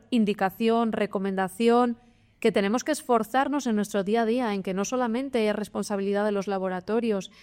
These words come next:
eh, tener unos buenos productos, sino que es nuestra responsabilidad administrarlos correctamente, porque, como decimos siempre, si la vacuna no llega al paciente, el ensayo clínico no habrá servido de nada, ¿no? Entonces, ese concepto de que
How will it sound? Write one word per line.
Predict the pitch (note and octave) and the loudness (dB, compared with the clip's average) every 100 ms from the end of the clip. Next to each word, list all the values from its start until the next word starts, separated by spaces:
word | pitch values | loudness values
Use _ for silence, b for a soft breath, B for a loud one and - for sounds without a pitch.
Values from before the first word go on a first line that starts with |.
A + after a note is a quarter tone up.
| B | B
eh, | - G3+ | 0 0
tener | G#3 G#3+ G#3 | 4 4 6
unos | A#3+ B3 G#3+ | 6 4 4
buenos | A#3 A3+ A3 G#3 | 4 4 4 0
productos, | - G#3+ F#3+ G#3 A3+ C4+ C4+ - b | -4 -2 2 2 0 0 -2 -6 b
sino | - A3 F#3+ | 0 2 2
que | |
es | G3 | 2
nuestra | A3+ G#3+ A#3+ | 0 0 0
responsabilidad | A3 - G#3 G3 G3 G3 G#3+ - | -2 -2 -4 -2 0 2 0 0
administrarlos | G#3 G3 F#3+ F3+ - G#3+ A#3+ C4 G#3 | -4 0 0 -2 -4 0 0 0 -4
correctamente, | F#3+ F#3+ - F#3+ F#3+ G#3 C4 - B B B | -4 -6 -4 -2 0 0 -2 -4 B B B
porque, | A3 G3+ G3+ | 0 2 0
como | G#3+ G3 | 0 0
decimos | G3 F3+ G3+ G#3+ | 0 0 0 0
siempre, | - A3+ A#3 B3 B3 | 0 0 2 2 0
si | - G#3 | -2 -2
la | F#3+ | 0
vacuna | F#3+ G3+ G#3 | 0 0 2
no | A#3+ | 2
llega | A#3+ A3 | 2 0
al | G3 | -2
paciente, | F3+ F3+ - G3 G#3 B3 C4+ B B B | -2 -6 -4 -2 0 0 -2 B B B
el | F#3+ | 0
ensayo | G3+ F#3 G3 G#3 | 0 0 0 0
clínico | G#3 G#3 A3 A3+ | 0 0 2 0
no | G3+ | -2
habrá | F#3 G3 | -2 -2
servido | G#3+ F#3+ G3+ G3+ | -2 -2 0 0
de | F#3 | 0
nada, | F#3 F3+ F3 | -2 -2 -2
¿no? | F#3 | 0
Entonces, | A3 G3+ A3 A3 C4 - B B B | 0 2 0 0 -2 -4 B B B
ese | - C#4 | -4 -2
concepto | C4+ C4 A3+ B3+ - C4 | 0 0 2 0 2 0
de | A#3 A3 | 2 0
que | - G#3+ G3+ - | 0 0 0 -4